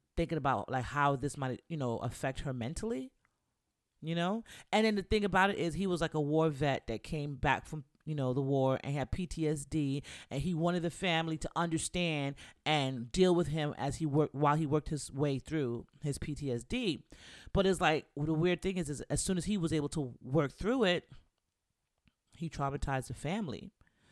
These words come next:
So it was like he kinda gave them his P T S D, if that makes any sense. So, yeah, it was just like he did a lot of oblivious shit,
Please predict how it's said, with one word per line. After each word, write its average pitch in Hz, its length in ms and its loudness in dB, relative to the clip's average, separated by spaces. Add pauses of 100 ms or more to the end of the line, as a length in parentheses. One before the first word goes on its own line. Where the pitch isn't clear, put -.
(180)
So 175 100 2
it 165 40 6
was 160 120 2
like 143 140 2
he 170 180 -6
kinda 147 460 -2 (480)
gave 185 360 4
them 95 340 -4 (260)
his 156 180 -4
P 175 160 -2
T 151 180 -8
S 139 140 -4
D, 135 320 -6
if 135 80 -8
that 143 160 -4
makes 143 160 -10
any 131 120 -10
sense. 98 340 -10 (280)
So, 160 440 0 (920)
yeah, 277 220 0
it 226 120 0
was 233 100 -6
just 240 100 -6
like 226 120 -2
he 269 80 -6
did 233 120 -4
a 226 60 -2
lot 202 160 0
of 175 100 -6
oblivious 175 640 -4
shit, - 400 -8